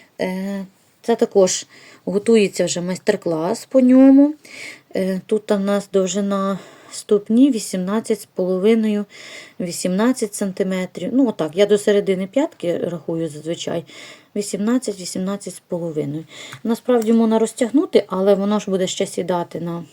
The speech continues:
ніжку, е, на ширину. І я вже почала знімати майстер-клас, я вже відв'язала резиночку в майстер-класі, показала. І буду показувати, як в'язати хелікс на двох спицях, ось так, способом Magic Loop.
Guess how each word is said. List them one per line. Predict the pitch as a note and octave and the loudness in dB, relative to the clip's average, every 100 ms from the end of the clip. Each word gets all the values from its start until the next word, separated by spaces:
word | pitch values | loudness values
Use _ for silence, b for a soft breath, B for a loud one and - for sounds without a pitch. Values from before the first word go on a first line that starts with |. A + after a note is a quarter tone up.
| B B B B B B B B - | B B B B B B B B 2
ніжку, | A#3+ D#4+ - C4 C4 b b b _ _ _ - | 2 2 0 -4 -4 b b b _ _ _ -8
е, | A#3 A#3+ | -4 -2
на | B3 | 0
ширину. | B3 B3+ A#3+ A#3+ A#3 A#3 A3 B B C#4+ | 2 4 4 4 2 0 -4 B B -2
І | |
я | D4 D#4 B3 C#4+ | 0 2 2 4
вже | C#4 | 2
почала | C#4 A3 A3+ A3 | 0 0 2 2
знімати | G3 G3+ G3 F#3 F#3 | 0 -2 -6 -6 -6
майстер-клас, | F#3+ F#3+ G#3 - C4+ F#4 - | -8 -8 -10 -4 -2 -2 -4
я | G3+ G#3+ | -6 -4
вже | F#3+ F#3 | -4 -4
відв'язала | F#3+ E3+ F3+ F3 E3 E3+ | -4 -4 -4 -4 -2 -4
резиночку | F#3 B3 E4 E4 - D#4 | 2 2 2 0 -4 0
в | |
майстер-класі, | D4 C#4+ D4 C#4 C#4 C4+ C#4 | 0 0 -4 -4 -2 -2 -4
показала. | B3+ - B3+ A#3+ B3 B3 B3 B B B B B | -10 -8 -6 -2 -2 0 -2 B B B B B
І | - D#4+ | 0 0
буду | A#3+ B3+ B3 | 2 2 2
показувати, | - - G#3+ B3 A#3 G#3 G#3 | 0 0 2 4 4 4 2
як | F#3 G#3+ G#3 | 2 2 2
в'язати | F#3+ F3 F#3 F3+ F3 | -2 -2 -4 -6 -8
хелікс | - C#4 D#4+ - - B B B B | -2 0 0 -4 -18 B B B B
на | - F#3 F#3+ | -6 -2 -2
двох | F3+ G3+ G3 | 0 0 0
спицях, | - C4 D#4 - C#4+ | -2 0 0 0 -2
ось | A#3+ G#3 | -2 -4
так, | - A3+ - - | -2 -2 -2 -16
способом | - _ G#3 G#3+ - E3 F3 F3+ | -20 _ -2 -2 -4 -8 -6 -4
Magic | G3 F#3+ - - | -6 -6 -10 -6
Loop. | G#3 D#4 | 0 0